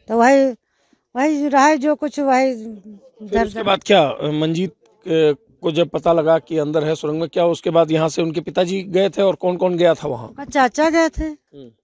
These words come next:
Speaker 1: और एक लोग और जानकारी वहाँ की काम करने वाला रहा है,
Speaker 2: हम्म।
Speaker 1: जानता रहा है, वो गवा था।
Speaker 2: कैसे गए थे लोग? क्या बताया जा रहा है कि नौ हजार रुपए लेकर वो गए,
Speaker 1: हाँ।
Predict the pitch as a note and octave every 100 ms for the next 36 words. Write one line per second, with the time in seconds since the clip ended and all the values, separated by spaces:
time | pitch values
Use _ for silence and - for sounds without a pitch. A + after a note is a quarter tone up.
0 | _ _ - A3+ B3 C#4 C#4+ C4+ C4+ B3
1 | B3+ A#3+ C4 B3+ B3 B3 B3+ B3 A#3 A3+
2 | A#3+ A#3+ A#3 A3+ A#3 G#3+ A#3 A#3 G#3+ A3
3 | G#3+ G#3 G3+ G3+ _ _ C3 _ - F#3+
4 | G#3 G#3+ G#3+ G#3+ G3+ G#3 G3 G#3+ G#3+ G#3
5 | G#3+ G#3 _ _ _ - G3 A#3 G#3+ G3+
6 | F3+ D#3+ D#3+ - D3+ D3+ C#3 - - D3
7 | D3+ D3 D3 D3 - C#3+ D3 D3 D3 C#3
8 | C3 C#3+ C#3 D3 C#3+ C#3+ C#3 C#3+ C#3+ C#3